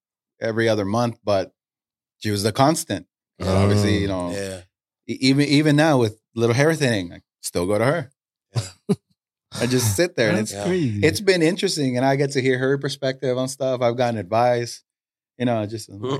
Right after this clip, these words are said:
Speaker 3: <laughs>
Speaker 1: as I'm asking, you know, "No, no, a seven, a seven, you know, whatever." Yeah.
Speaker 3: Seven. <laughs>
Speaker 1: It, it's, it's been interesting.
Speaker 3: Yeah.
Speaker 1: I, I've, I've asked her to come on the show, and she's like, "Oh, you know." She, she is a very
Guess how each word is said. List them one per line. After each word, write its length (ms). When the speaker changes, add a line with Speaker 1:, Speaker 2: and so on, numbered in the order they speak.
Speaker 3:
<laughs> 400
Speaker 1:
as 220
I'm 140
asking, 380
you 60
know, 140
"No, 240
no, 220
a 40
seven, 400
a 60
seven, 360
you 160
know, 220
whatever." 380
Yeah. 200
Speaker 3:
Seven. 360
<laughs> 100
Speaker 1:
It, 160
it's, 200
it's 180
been 200
interesting. 420
Speaker 3:
Yeah. 100
Speaker 1:
I, 80
I've, 120
I've 160
asked 300
her 420
to 60
come 240
on 140
the 100
show, 380
and 160
she's 80
like, 160
"Oh, 380
you 100
know." 280
She, 140
she 260
is 200
a 40
very 520